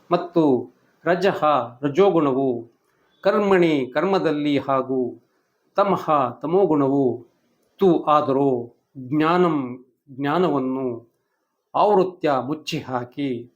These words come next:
ಪ್ರಮಾದೆ, ಪ್ರಮಾದದಲ್ಲಿ, ಉತ, ಕೂಡ, ಸಂಜೇತಿ, ತೊಡಗಿಸುತ್ತದೆ.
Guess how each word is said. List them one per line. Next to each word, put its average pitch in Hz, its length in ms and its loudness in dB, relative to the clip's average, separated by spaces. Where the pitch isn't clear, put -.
ಪ್ರಮಾದೆ, 143 760 0
ಪ್ರಮಾದದಲ್ಲಿ, 131 1040 -2
ಉತ, 180 200 -2
ಕೂಡ, 147 180 -4
ಸಂಜೇತಿ, 135 680 -4
ತೊಡಗಿಸುತ್ತದೆ. 127 760 -6